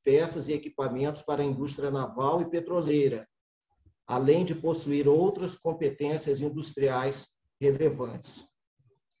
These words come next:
Considerando estes investimentos de Singapura em curso no Brasil, que contribuem no processo de inserção do comércio Brasil-Ásia, e sendo Minas Gerais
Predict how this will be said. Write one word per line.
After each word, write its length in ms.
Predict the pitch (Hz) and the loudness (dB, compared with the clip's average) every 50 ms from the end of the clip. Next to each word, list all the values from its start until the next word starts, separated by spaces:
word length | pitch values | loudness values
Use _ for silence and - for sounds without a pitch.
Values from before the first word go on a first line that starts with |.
| _ _ _ _ _ _ _ | _ _ _ _ _ _ _
Considerando 1040 | - - 220 208 - - 269 226 247 220 180 165 175 170 170 160 127 117 123 117 - - | 2 2 4 4 2 0 2 6 8 10 10 10 8 6 6 4 2 -2 -4 -8 -6 -2
estes 460 | 160 175 185 - - - 160 135 143 | 2 2 2 2 2 -2 -4 -2 -2
investimentos 920 | 151 143 143 156 156 139 - - 143 139 143 143 131 127 - 131 127 - | -2 0 2 2 0 0 0 -2 -2 0 0 0 0 -2 -4 -6 -10 -8
de 120 | - 143 | -6 -6
Singapura 800 | 139 - - 170 170 160 151 135 - - - 139 139 139 127 131 | -6 -6 -4 -2 0 0 0 0 -2 -4 -4 -2 0 0 2 0
em 140 | 139 139 143 | 0 -2 -4
curso 420 | - 135 131 120 - - 135 131 | -6 -8 -8 -8 -8 -8 -6 -2
no 140 | 131 151 156 | 0 0 2
Brasil, 640 | 147 143 131 123 113 113 - 135 160 170 147 - 143 - _ _ _ _ _ _ _ _ _ _ _ _ _ _ _ | 2 0 0 -2 -4 -4 -4 -2 0 0 0 0 -4 -12 _ _ _ _ _ _ _ _ _ _ _ _ _ _ _
que 120 | - 151 143 | -4 -4 -2
contribuem 720 | 147 170 180 180 - 170 170 143 123 160 180 190 175 160 160 | 0 0 0 0 2 0 0 0 0 0 2 2 2 2 2
no 160 | 160 156 - | 0 -2 0
processo 680 | - 151 143 139 - - 156 151 139 135 139 143 139 | 0 0 0 -2 -2 2 2 2 2 2 0 -4 -6
de 140 | 113 123 147 | -4 -2 -2
inserção 640 | 151 147 - 147 139 135 - - - 147 143 131 120 | -2 -2 0 0 -2 -2 -2 -4 -4 -2 -2 -2 -4
do 120 | 135 127 | -6 -4
comércio 520 | - 143 139 135 139 131 127 - - 135 | -4 -2 0 0 0 -2 -2 -6 -8 -10
Brasil-Ásia, 1040 | 117 127 127 127 120 113 117 139 170 175 165 156 147 143 135 123 117 113 113 110 - _ _ _ _ _ _ _ _ _ _ _ _ _ _ _ _ | -8 -6 -6 -4 -6 -6 -4 -4 -2 0 2 2 2 2 0 -2 -6 -8 -10 -12 -14 _ _ _ _ _ _ _ _ _ _ _ _ _ _ _ _
e 80 | 147 143 | -4 -4
sendo 600 | 139 - - - 190 202 226 240 226 196 220 196 | -4 -6 -6 0 2 4 4 4 4 2 2 4
Minas 320 | 202 208 208 202 202 180 | 6 6 6 6 4 2
Gerais 680 | 160 190 170 156 143 127 120 117 110 113 - - - | 0 0 0 0 0 -2 -4 -6 -8 -12 -16 -20 -20